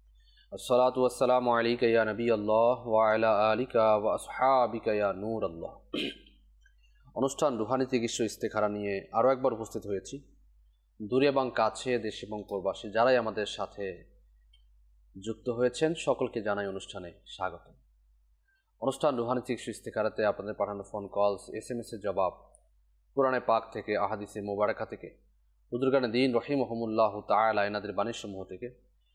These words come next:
এবং পনেরো শত শতাব্দীর মহান ইলমি এবং রুহানি ব্যক্তিত্ব কিবলা শেখ তরিকত আমির আহলে সুন্নাত হযরত আল্লামা মাওলানা আবু বিলাল মুহাম্মদ ইলিয়াস আত্তার কাদরি দামাত বরকাতুহুল আলিয়ার পক্ষ থেকে আসা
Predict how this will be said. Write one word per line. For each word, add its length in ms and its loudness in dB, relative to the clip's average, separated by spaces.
এবং 440 0
পনেরো 380 4
শত 200 0
শতাব্দীর 400 0
মহান 420 0
ইলমি 400 4
এবং 240 0
রুহানি 240 -4
ব্যক্তিত্ব 440 -6
কিবলা 260 -2
শেখ 220 -4
তরিকত 320 -2
আমির 420 2
আহলে 240 2
সুন্নাত 380 -2
হযরত 240 -6
আল্লামা 520 2
মাওলানা 500 0
আবু 180 -2
বিলাল 300 0
মুহাম্মদ 460 -6
ইলিয়াস 460 0
আত্তার 280 -4
কাদরি 440 2
দামাত 320 2
বরকাতুহুল 540 -2
আলিয়ার 320 0
পক্ষ 220 -6
থেকে 180 -4
আসা 360 -2